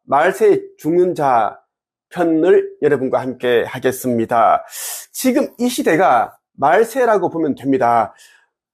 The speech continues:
말세가 이미 우리의 눈앞에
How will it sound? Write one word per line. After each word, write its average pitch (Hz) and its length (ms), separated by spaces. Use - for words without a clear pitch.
말세가 185 1000
이미 226 440
우리의 202 560
눈앞에 233 420